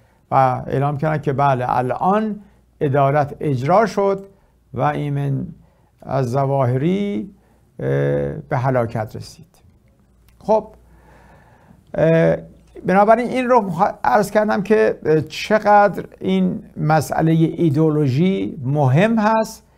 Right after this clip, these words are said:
و چقدر کسانی که به این ایدئولوژی ها پابند هستند خطرناکند. خطرناکند.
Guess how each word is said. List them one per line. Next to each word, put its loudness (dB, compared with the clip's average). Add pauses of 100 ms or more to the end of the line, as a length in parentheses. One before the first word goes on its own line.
(380)
و 6
چقدر 0
کسانی -2
که -4
به 0
این 0
ایدئولوژی 2
ها 4 (400)
پابند 4
هستند -2
خطرناکند. -2 (1600)
خطرناکند. -2